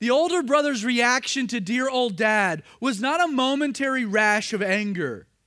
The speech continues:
His feeling towards his father had been brewing for some time. Fundamentally, this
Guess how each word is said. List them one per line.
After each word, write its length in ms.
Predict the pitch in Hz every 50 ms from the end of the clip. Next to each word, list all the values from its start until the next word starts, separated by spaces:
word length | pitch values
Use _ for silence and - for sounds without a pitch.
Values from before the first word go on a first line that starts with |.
| _ _ _ _ _ _ _ _
His 220 | - 233 214 - -
feeling 460 | - - 262 277 285 294 285 285 254
towards 260 | - 233 240 233 185
his 200 | 202 226 196 -
father 340 | - 214 214 202 202 196 185
had 160 | 190 196 175
been 160 | 190 196 180
brewing 400 | 151 170 208 240 233 226 208 185
for 140 | 170 - 180
some 280 | - - - 208 190 185
time. 560 | - 208 226 220 214 196 175 151 131 110 117 _ _ _ - - _
Fundamentally, 840 | _ - - 277 302 320 311 311 302 262 247 277 285 277 269 254 226
this 180 | 196 226 247 -